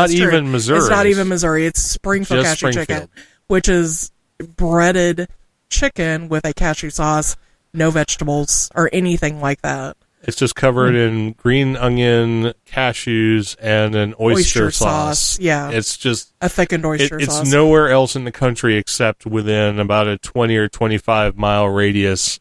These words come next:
Speaker 2: of Springfield, Missouri.
Speaker 1: Yeah.
Speaker 2: It doesn't exist outside of that zone.
Speaker 1: Yeah.
Speaker 2: So.
Speaker 1: So, but they've got, you know, cashew chicken skewers and trying to remember what else we had, but, you know, they had tons of great and unique,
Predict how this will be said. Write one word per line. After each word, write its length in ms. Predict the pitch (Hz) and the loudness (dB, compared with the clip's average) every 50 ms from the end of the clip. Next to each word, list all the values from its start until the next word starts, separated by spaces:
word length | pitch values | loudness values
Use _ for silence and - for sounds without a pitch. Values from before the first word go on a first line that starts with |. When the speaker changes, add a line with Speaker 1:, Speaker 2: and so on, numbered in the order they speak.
| _ _ | _ _
Speaker 2:
of 460 | 110 107 101 101 98 98 92 90 - | 0 2 2 2 2 0 -2 -4 -6
Springfield, 560 | - - - - 110 104 95 - 107 104 98 | -10 -6 -2 -2 -2 -2 0 0 0 0 0
Missouri. 520 | 95 98 95 101 101 95 92 90 87 87 - _ | -2 -4 -2 0 0 0 -2 -4 -8 -16 -12 _
Speaker 1:
Yeah. 140 | - 156 151 - - - _ - | -6 -6 -6 -6 -14 -12 _ -2
Speaker 2:
It 120 | 120 113 | -2 2
doesn't 260 | - 127 123 117 131 | 2 0 0 2 -2
exist 440 | 123 104 98 98 120 127 120 - - | -2 -2 0 2 2 2 2 2 0
outside 460 | 110 104 104 101 - - 110 101 101 | 0 0 0 0 0 0 0 0 0
of 120 | 101 95 95 | -2 -2 -2
that 220 | 101 95 92 - | -4 -4 -4 -4
zone. 420 | 101 110 104 101 92 87 87 85 87 | -2 0 0 0 0 -2 -6 -10 -10
Speaker 1:
Yeah. 100 | - - - | -10 -8 -8
Speaker 2:
So. 420 | - - 110 95 90 92 95 98 _ _ - - _ _ | -2 -2 -2 -2 -2 -8 -12 -14 _ _ -20 -20 _ _
Speaker 1:
So, 320 | _ - - 202 185 175 170 | _ -4 0 0 2 2 0
but 120 | 170 170 - | 0 0 0
they've 180 | 185 180 170 | 2 0 2
got, 180 | 175 170 170 _ _ _ _ _ | 2 0 0 _ _ _ _ _
you 100 | - 180 165 | -2 0 0
know, 80 | 165 160 | 0 2
cashew 360 | - - 165 160 - - 160 | 0 0 0 0 -4 -8 -8
chicken 480 | - - - 170 - 170 151 165 160 | -8 -6 -6 -4 -4 -4 -6 -6 -4
skewers 920 | 147 - - - - 160 151 156 156 156 151 151 151 151 151 156 156 165 170 | -6 -6 -6 -2 -2 0 0 0 0 0 0 0 -2 -2 -2 -4 -4 -2 -2
and 440 | 165 160 165 160 160 160 160 160 160 - _ _ _ _ _ _ _ | -2 -2 -2 -2 -4 -6 -6 -8 -8 -8 _ _ _ _ _ _ _
trying 220 | - - 170 160 | -4 -4 -2 0
to 40 | 151 | 0
remember 360 | 151 156 156 156 156 156 160 | -2 0 0 -2 -2 -2 -2
what 140 | 156 156 151 | 0 0 0
else 280 | 151 151 151 147 - - | 0 0 0 -2 -4 -4
we 120 | - 151 | -2 -2
had, 320 | 156 160 151 160 156 156 156 | 0 0 0 0 -2 0 0
but, 160 | 170 160 - _ | 0 0 0 _
you 100 | 196 180 | 0 0
know, 160 | 160 156 160 _ _ _ _ _ _ _ | 0 0 -2 _ _ _ _ _ _ _
they 80 | 208 185 | 0 2
had 180 | 185 180 160 - | 2 0 2 2
tons 380 | - - - 226 226 220 190 | 2 2 4 2 -4 -4 -4
of 160 | 170 156 156 _ | -6 -8 -8 _
great 580 | _ 180 160 160 160 170 175 175 165 - - - | _ -6 -4 0 2 2 2 2 0 -2 -4 -6
and 320 | - 190 170 165 156 156 165 | -4 -4 -4 -4 -6 -8 -4
unique, 760 | 165 170 165 170 170 180 180 180 175 175 175 _ _ - | -2 -2 -2 -2 0 0 0 2 2 0 -2 _ _ -6